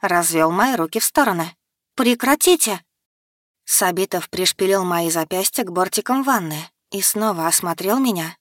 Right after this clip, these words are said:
мучительно пристально и долго. Я не выдержала, когда его взгляд заострился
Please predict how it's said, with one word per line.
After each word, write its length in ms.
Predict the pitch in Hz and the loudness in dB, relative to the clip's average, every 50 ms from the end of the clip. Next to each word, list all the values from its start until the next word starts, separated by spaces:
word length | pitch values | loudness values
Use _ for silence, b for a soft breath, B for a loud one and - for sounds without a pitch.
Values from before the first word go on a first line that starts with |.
| _ _ | _ _
мучительно 720 | - 208 196 190 185 - - 208 - 190 185 185 185 175 | -4 0 0 0 2 2 0 0 0 0 0 0 -2 -2
пристально 720 | 170 - 180 220 220 - - 240 190 175 170 156 165 - _ _ | -2 -2 0 0 0 0 0 -2 -2 -2 -4 -8 -10 -12 _ _
и 140 | - 240 247 | -2 -2 0
долго. 480 | 208 196 247 226 190 160 160 151 151 - _ _ _ _ _ _ _ _ _ - | 0 2 2 2 2 0 -2 -6 -8 -10 _ _ _ _ _ _ _ _ _ -8
Я 220 | 196 185 190 175 | -2 0 2 2
не 160 | 175 175 170 | 2 2 0
выдержала, 600 | 165 185 196 196 214 190 175 175 170 156 151 151 - - | 2 0 0 2 2 2 2 2 0 0 -4 -6 -6 -4
когда 320 | - 185 185 175 190 185 | -4 -2 -2 0 2 2
его 220 | 180 185 185 180 | 2 2 0 0
взгляд 400 | 175 165 - 175 165 175 196 196 | 0 0 0 0 0 0 0 0
заострился 800 | 185 180 175 170 - - - 165 202 233 240 233 - 190 170 175 | 0 -2 -2 -2 -2 -4 -4 -2 -2 0 0 0 0 -2 -2 -6